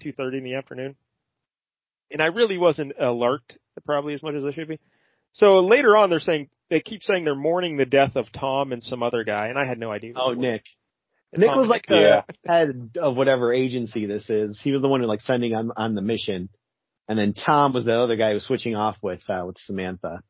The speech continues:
Speaker 1: And how did they die?
Speaker 3: Yeah. Uh, the kung fu
Speaker 2: Uh,
Speaker 3: fight and, uh, the Black Widow sex and gunshot to the head.
Speaker 2: <laughs> Yeah.
Speaker 1: I, I don't remember the kung fu fight.
Speaker 2: In the weight
Speaker 3: Really?
Speaker 2: room?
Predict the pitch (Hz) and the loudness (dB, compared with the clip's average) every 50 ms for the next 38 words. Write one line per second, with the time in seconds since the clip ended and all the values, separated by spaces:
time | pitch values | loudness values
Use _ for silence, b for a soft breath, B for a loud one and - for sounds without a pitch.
0 | _ _ _ _ - 151 131 170 180 180 196 185 190 190 170 160 156 165 202 262 | _ _ _ _ -4 -2 2 2 2 2 2 2 0 0 -2 0 -2 -2 -2 -4
1 | 233 - 123 117 110 101 - _ _ _ _ _ _ _ _ _ _ _ _ _ | -4 -2 0 0 0 -2 -4 _ _ _ _ _ _ _ _ _ _ _ _ _
2 | _ _ _ _ _ _ _ _ - 135 135 135 127 127 - - 175 180 175 156 | _ _ _ _ _ _ _ _ 0 2 2 2 0 -2 -4 -2 -4 -4 -4 -6
3 | - - 196 202 135 131 - 196 202 208 - - - 156 151 147 143 143 135 131 | -8 -8 -8 -6 -4 -2 0 0 0 -2 -4 -8 -8 -6 -4 -2 -2 -4 -4 -4
4 | 127 131 131 131 127 117 120 110 113 135 147 147 - - 123 143 143 143 135 127 | -2 0 0 0 0 -2 -4 -4 -2 -2 -2 -4 -4 -6 -4 0 0 0 0 0
5 | - - - 147 147 - - - 147 120 113 104 92 95 90 - - 90 127 123 | -4 -4 -4 -4 -4 -4 -4 -6 -6 -6 -6 -8 -12 -14 -16 -18 -6 0 2 2
6 | 127 131 127 117 110 - - - - - 127 120 - - 107 95 92 120 117 107 | 4 2 0 -2 -6 -10 -16 -4 0 2 2 2 0 -2 -4 -2 0 2 0 0
7 | 87 85 - _ _ _ _ _ _ _ _ _ _ _ _ _ _ - 180 - | 0 -4 -10 _ _ _ _ _ _ _ _ _ _ _ _ _ _ -10 -2 0
8 | 208 - - 170 175 175 151 - - 165 170 180 202 240 247 214 190 214 214 190 | 0 0 0 -2 -8 -6 -6 -6 -6 -4 -2 0 2 2 0 0 -2 -4 -4 -4
9 | 165 156 - 185 175 160 _ - 196 202 _ - 123 120 - - _ _ _ _ | -6 -6 -6 -8 -8 -8 _ -10 -12 -10 _ -14 -14 -14 -16 -18 _ _ _ _
10 | _ _ _ _ _ _ _ _ _ _ _ _ _ _ _ _ _ _ _ - | _ _ _ _ _ _ _ _ _ _ _ _ _ _ _ _ _ _ _ 4
11 | 165 165 156 143 143 156 175 208 147 202 220 226 240 240 - | 4 6 6 6 6 6 6 8 8 8 8 8 6 2 -2